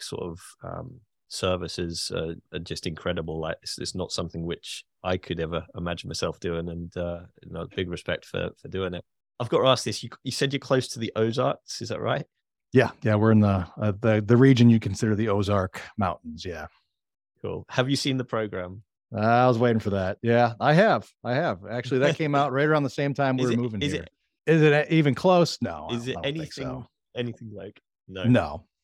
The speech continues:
Speaker 2: no. It's,
Speaker 1: Okay. Well,
Speaker 2: uh,
Speaker 1: I've got to ask. It, it, as soon as you said that, I was just like, "Yeah, I've got to ask that question 'cause it's one of my favorite programs." But, um, all the things are dramatized, aren't they? <laughs>
Speaker 2: Yeah, yeah,
Speaker 1: Um,
Speaker 2: absolutely.
Speaker 1: who would you invite to a, a dinner, um,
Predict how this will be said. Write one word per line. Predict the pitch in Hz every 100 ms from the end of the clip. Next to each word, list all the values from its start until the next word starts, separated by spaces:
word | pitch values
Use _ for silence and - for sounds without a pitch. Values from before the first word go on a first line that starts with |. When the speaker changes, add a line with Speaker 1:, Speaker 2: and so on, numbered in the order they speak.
| -
Speaker 2:
no. | 107 92 76
It's, | 98 - -
Speaker 1:
Okay. | 107
Well, | 101 92 95
Speaker 2:
uh, |
Speaker 1:
I've | 117
got | 120 95
to | 107
ask. | 95 95 _ _
It, | 120 131 160 -
it, | 151
as | 147 -
soon | 160
as | 143 127
you |
said | 120 - 101
that, | 95 - _
I | 98
was | 107 98
just | 113 -
like, | 90 - _ _ _
"Yeah, | 98 90 -
I've | 95
got | 101 85
to |
ask | 90 -
that | -
question | - 92 90
'cause | 87
it's | -
one | 98
of | 87
my |
favorite | 82 87 82 80
programs." | 90 90 87 85 98 92
But, | 87 85 - _ _ _ -
um, | 85 82 85 - _ -
all | 110
the | 95
things | 90 87
are | 82
dramatized, | 82 78 85 95 85 -
aren't | - -
they? | 90 - - 123 -
<laughs> | _ _ 123
Speaker 2:
Yeah, | 123 92 -
yeah, | 135 113
Speaker 1:
Um, | 107
Speaker 2:
absolutely. | 104 98 92 85 85 _ _ - -
Speaker 1:
who | 185
would | 185 160
you |
invite | 156 127 123 113 -
to | - 110 104 101
a, | 95 98 95 95
a | - 92
dinner, | 101 95 87 90 -
um, | 90 90 87 90 90